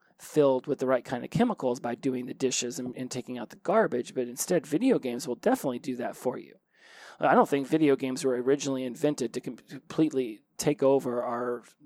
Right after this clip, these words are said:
brain and, you know, just feed us with these constant dopamine hits. But I can assure you that somewhere along the line, they figured this out, because there's, like, brain marketing now, companies that specialize in how to make sure that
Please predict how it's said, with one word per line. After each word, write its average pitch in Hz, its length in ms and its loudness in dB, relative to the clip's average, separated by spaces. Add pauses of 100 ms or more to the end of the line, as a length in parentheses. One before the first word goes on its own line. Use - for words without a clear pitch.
(140)
brain 131 500 -4
and, 123 340 -12
you 127 140 -12
know, 120 180 -4
just 123 320 -4
feed 135 160 -4
us 127 200 0
with 123 120 -4
these 123 200 -10
constant 127 500 -6
dopamine 127 540 -2
hits. - 340 -4 (500)
But 139 120 0
I 190 80 4
can 151 120 0
assure 175 340 0
you 135 300 -2
that 127 300 -4
somewhere 170 440 2
along 135 280 2
the 120 80 -6
line, 123 400 2
they 131 160 2
figured 123 360 -2
this 117 200 -2
out, 123 320 0
because 123 300 -2
there's, 147 240 2
like, 127 220 0 (180)
brain 131 500 0
marketing 120 540 -2
now, 123 400 -8 (340)
companies 135 460 0
that 127 100 -2
specialize 127 720 0
in 120 80 -6
how 135 140 0
to 123 80 0
make 127 200 -4
sure 131 280 2
that 120 220 -2